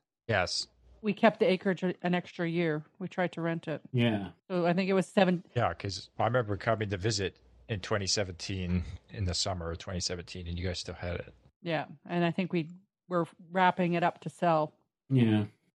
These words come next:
Speaker 2: Yeah, cleaning things up and
Speaker 3: But, uh, living out on that nineteen acres was
Speaker 2: A lot of work.
Speaker 3: It was fun. A lot of work, but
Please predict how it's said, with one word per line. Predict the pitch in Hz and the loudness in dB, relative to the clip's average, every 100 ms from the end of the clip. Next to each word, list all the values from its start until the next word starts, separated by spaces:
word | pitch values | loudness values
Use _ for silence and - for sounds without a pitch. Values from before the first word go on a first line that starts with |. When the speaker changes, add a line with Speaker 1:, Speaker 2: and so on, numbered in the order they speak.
| _ _ | _ _
Speaker 2:
Yeah, | 151 139 - - _ _ _ | -8 -8 -10 -20 _ _ _
cleaning | 196 175 170 | -2 0 0
things | 160 170 160 | 2 0 2
up | 160 160 - | 0 0 -4
and | 156 160 | -6 -2
Speaker 3:
But, | 120 - - | -2 0 6
uh, | 131 123 | 8 10
living | 139 226 185 | 8 8 10
out | 175 170 | 10 10
on | 156 | 10
that | 147 | 8
nineteen | 139 151 151 151 131 | 8 6 6 6 8
acres | 143 143 107 98 - | 6 6 2 2 -8
was | 113 107 101 92 _ _ _ _ | 0 2 2 -4 _ _ _ _
Speaker 2:
A | 190 | 0
lot | 190 202 | 2 4
of | |
work. | 202 190 - - | 2 -2 -8 4
Speaker 3:
It | 202 | 8
was | 240 220 | 8 4
fun. | - 185 147 107 - _ - | 4 8 8 4 -4 _ -4
A | |
lot | 120 160 196 | 8 8 12
of | |
work, | 170 180 185 - _ _ | 10 10 4 -10 _ _
but | 117 113 | 2 2